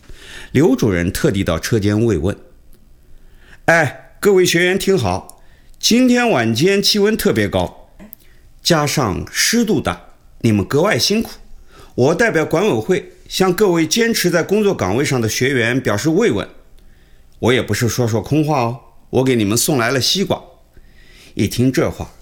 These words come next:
干活的学员眼睛里放出光来。“哈哈，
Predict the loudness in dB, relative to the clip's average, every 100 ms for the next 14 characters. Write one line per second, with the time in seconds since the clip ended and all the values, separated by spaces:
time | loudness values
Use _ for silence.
0 | -20 -8 -4 -4 -4 -4 -4 -2 -2 -2
1 | -2 -4 -4 -4 -4 -4 -4 -4 -4 0
2 | 0 -2 -10 -20 -20 -20 -20 -20 -20 -20
3 | -2 0 2 0 -2